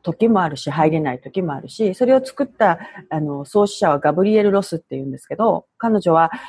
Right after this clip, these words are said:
あの、「私はファイブリズムのダンスへのアプローチはサーフィンと一緒だと思ってる」と。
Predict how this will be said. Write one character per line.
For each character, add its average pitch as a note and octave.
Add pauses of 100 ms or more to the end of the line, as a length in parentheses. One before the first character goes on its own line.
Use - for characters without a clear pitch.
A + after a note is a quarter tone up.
(160)
あ D3
の、 C3+
「私 F3+
は G3
フ G3
ァ F#3+
イ F#3
ブ F#3+
リ F#3+
ズ F3+
ム C#3
の C#3
ダ D#3
ン D3
ス -
へ C#3+
の C#3 (200)
ア D3
プ -
ロ D3+
ー C3+
チ -
は C#3
サ B3
ー A#3
フ F#3+
ィ D#3
ン C#3+
と C3
一 B2+
緒 -
だ D#3
と -
思 C3
っ -
て -
る」 -
と。 -